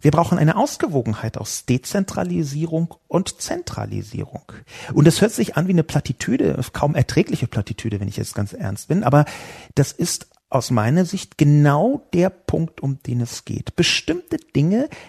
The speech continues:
lassen sich für ein Land wie Deutschland kaum sinnvoll dezentral organisieren. Wir haben eine Vielzahl von verschiedenen Beispielen genau für dieses Thema.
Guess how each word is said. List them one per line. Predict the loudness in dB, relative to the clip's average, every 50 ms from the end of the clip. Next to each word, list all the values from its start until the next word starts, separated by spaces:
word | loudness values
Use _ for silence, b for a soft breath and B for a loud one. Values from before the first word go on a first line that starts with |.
| B B
lassen | -6 -4 -4 -4 -6 -6 -8 -6
sich | -4 -4 -6 -6 -6 -8
für | -8 -6 -4
ein | -2 0 0 2
Land | 2 2 0 0 -2 -2
wie | -6 -6
Deutschland | -4 -4 -4 -4 -4 -6 -6 -4 -4 -4 -4 -4 -6 -4
kaum | 0 4 4 4 4 4 2 0
sinnvoll | -2 0 0 0 0 0 -2 -4 -4 -2 -2 -2
dezentral | 0 2 2 2 0 -2 -4 -4 -4 -4 -4 -4 -2 -2 0 0 -2
organisieren. | -2 -4 -4 -2 -2 -2 -2 -4 -4 -4 -4 -4 -4 -4 -6 _ _ _ _ _ _ _ _ _ B B B B B B B B B B
Wir | 2 4 4
haben | 4 4 4 2 0 b b b b b b b b b _
eine | 2 4 4 4
Vielzahl | 4 2 0 0 2 0 0 0 0 0
von | 0 -2 -4 -4
verschiedenen | -4 -4 -6 -6 -4 -2 -2 2 2 4 4 4 2
Beispielen | 2 0 0 0 0 -2 -4 -6 -6 -2 0 0 2 2 0 0
genau | 2 2 2 2 2 2
für | 0 -2 -6 -6 -6 -6
dieses | -4 -6 -6 -6 -6 -6 -6 -8
Thema. | -6 -4 -4 -2 -2 -2 -2 -4 -6 -10